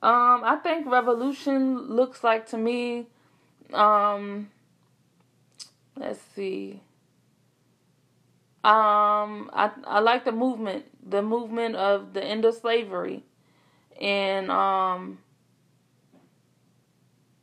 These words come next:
yeah, the move uh, slavery being ended and, um, the blacks are, are, you know, free now and equal.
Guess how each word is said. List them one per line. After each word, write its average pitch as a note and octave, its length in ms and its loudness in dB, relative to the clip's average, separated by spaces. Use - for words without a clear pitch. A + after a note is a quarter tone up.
yeah, A3 360 2
the F#3+ 140 -4
move A3 560 -4
uh, G3+ 80 4
slavery A3+ 640 0
being A3 400 -4
ended A3+ 480 -2
and, G3+ 380 -2
um, F#3+ 680 -2
the F#3+ 200 2
blacks G3+ 680 -2
are, F#3+ 640 0
are, F#3 600 0
you A#3 140 -4
know, F#3+ 560 0
free B3+ 340 0
now F#3 400 -4
and F#3+ 220 -6
equal. A#3 560 -4